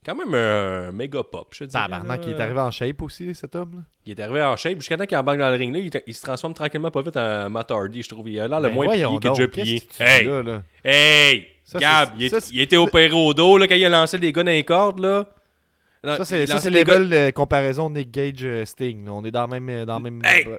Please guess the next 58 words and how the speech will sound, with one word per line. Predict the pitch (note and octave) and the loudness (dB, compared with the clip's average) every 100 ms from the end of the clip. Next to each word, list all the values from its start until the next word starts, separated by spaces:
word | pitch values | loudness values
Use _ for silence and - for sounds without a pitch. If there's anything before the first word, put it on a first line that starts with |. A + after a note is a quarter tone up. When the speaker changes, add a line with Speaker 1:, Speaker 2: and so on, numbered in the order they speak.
| - | -12
Speaker 2:
ben | A#2+ A2+ | -8 -6
là. | A#2+ A2 F2+ _ _ _ _ _ _ _ _ _ _ | -6 -6 -10 _ _ _ _ _ _ _ _ _ _
Speaker 1:
Arrête ! | - D#3+ E3+ - _ _ _ _ _ _ - | -2 2 2 0 _ _ _ _ _ _ -8
Laisse-moi | D#3+ - E3+ | -8 -6 -8
finir. | D#3 C#3+ C3+ - _ _ | -4 -4 -4 -6 _ _
Speaker 2:
Ok. | F#2+ A#2 | -20 -14
Speaker 1:
Il | B2+ | -6
a | C3 | -2
lancé | D#3 D3+ D3 D#3+ | 2 2 0 -4
deux | D#3 E3 | -2 0
gars | F3 | 2
dans | E3 | 2
la | C#3+ | 2
cage, | D3+ E3 F3+ F3 - _ _ | 2 2 0 -4 -14 _ _
puis | - | -6
il | B2+ | -2
a | |
même | C#3 | 0
pas | E3+ | 0
le | E3+ | -2
mettre | E3+ C#3+ | -2 -4
de, | |
il, | A2+ A2+ A2+ | -6 -10 -10
il | C3 | -4
a | |
même | D3 | -2
pas | F3+ | -2
poussé | G3 - - F#3+ | -2 -4 -2 -4
vers | D#3 | -4
l'avant, | C#3+ A#2+ | -6 -8
il, | E3 C3+ A2+ | -10 -12 -12
il | A#2+ | -14
était | B2+ C#3 | -10 -8
bien | E3 F3 | -8 -8
droit | C#3+ C3 D3+ | -10 -10 -10
de | |
même, | B2+ C3+ | -10 -16
puis | - A2 | -18 -18
il | A#2+ | -18
a | |
lancé | A#2+ D3+ | -18 -16
comme | C#3+ | -18
ça, | A#2 | -18
droit, | B2+ B2+ E3 | -20 -16 -16
droit, | D#3 C#3+ | -12 -12
droit. | C3 C#3 C3 _ _ _ _ _ _ _ _ _ | -10 -14 -18 _ _ _ _ _ _ _ _ _
J'ai | |
Speaker 2:
Ben, | A2 | -10
il | D3 | -6
Speaker 1:
dit, | |
Speaker 2:
vient | D3+ | -2
de | F3 | 0
se | D#3+ | 0
faire | E3 | 0
fusionner | - D#3 D3+ D3+ D#3 | -2 -2 0 0 -2
le | |
dos, | A#2+ D#3+ F3+ | -6 -6 -6
là. | B2+ | -12